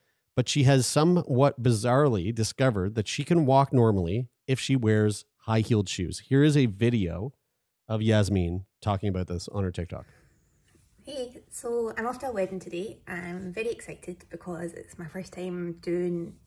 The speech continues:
Speaker 2: anything in, like, almost a month.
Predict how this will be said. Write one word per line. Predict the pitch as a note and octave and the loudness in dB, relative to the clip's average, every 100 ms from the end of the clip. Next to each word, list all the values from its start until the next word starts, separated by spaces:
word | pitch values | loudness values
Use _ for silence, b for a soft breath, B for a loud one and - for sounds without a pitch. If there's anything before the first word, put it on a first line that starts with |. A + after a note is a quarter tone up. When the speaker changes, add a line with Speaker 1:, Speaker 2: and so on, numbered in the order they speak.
| - | -10
Speaker 2:
anything | E3 E3 F3+ F3+ F#3+ - | -10 -8 -8 -8 -8 -12
in, | F#3+ F3+ | -14 -10
like, | F3 E3 - _ b b b b b | -10 -12 -16 _ b b b b b
almost | F#3+ G3 - | -6 -6 -8
a | |
month. | D#3+ D#3 G3 | -10 -8 -10